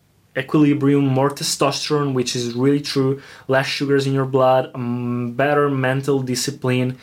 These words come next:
Of course, better men-, mental discipline because you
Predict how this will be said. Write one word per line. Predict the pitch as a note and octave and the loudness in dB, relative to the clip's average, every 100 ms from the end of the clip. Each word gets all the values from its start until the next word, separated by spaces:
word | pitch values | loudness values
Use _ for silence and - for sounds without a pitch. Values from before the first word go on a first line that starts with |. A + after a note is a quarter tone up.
| - - - _ _ _ _ _ _ _ _ - | -20 -20 -20 _ _ _ _ _ _ _ _ -4
Of | B2+ - | -4 2
course, | F#3 G#2+ | 2 2
better | A2+ C3 D3+ | 0 0 2
men-, | C3+ C#3+ E3 C#3+ | 0 -2 -4 -8
mental | B2+ B2+ C3+ C#3 | -2 -2 0 -2
discipline | B2+ C3 C#3 D3 D3+ | -2 -4 -2 0 0
because | C3+ - B2 A#2 | -2 -2 -2 -2
you | B2 C3 | -2 0